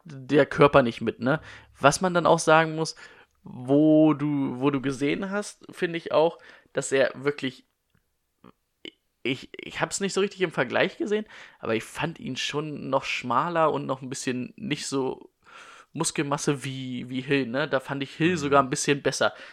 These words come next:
Speaker 1: Also
Speaker 2: Ja.
Speaker 1: ob der sechzehn Spiele in der N F L mit vielen Hits,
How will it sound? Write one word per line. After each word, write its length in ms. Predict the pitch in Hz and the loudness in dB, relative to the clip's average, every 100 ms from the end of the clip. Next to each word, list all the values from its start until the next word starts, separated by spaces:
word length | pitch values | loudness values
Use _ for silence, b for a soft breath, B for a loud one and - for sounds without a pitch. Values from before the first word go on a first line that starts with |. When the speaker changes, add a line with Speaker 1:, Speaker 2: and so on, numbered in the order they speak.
| 95 | -16
Speaker 1:
Also 200 | 92 87 | -6 -2
Speaker 2:
Ja. 40 | - | 2
Speaker 1:
ob 220 | - - - | 2 2 -6
der 200 | 175 190 | -4 -2
sechzehn 600 | - 202 - - 220 185 | -2 -4 -4 -6 -4 -2
Spiele 420 | - - 202 196 | -6 -6 -8 -6
in 80 | 185 | -2
der 80 | 165 | 0
N 80 | |
F 180 | 165 165 - | 0 -2 -2
L 140 | 170 | -4
mit 200 | 170 147 | -2 -4
vielen 360 | - - 208 160 | -6 -2 0 0
Hits, 380 | 175 - - | -2 -4 -16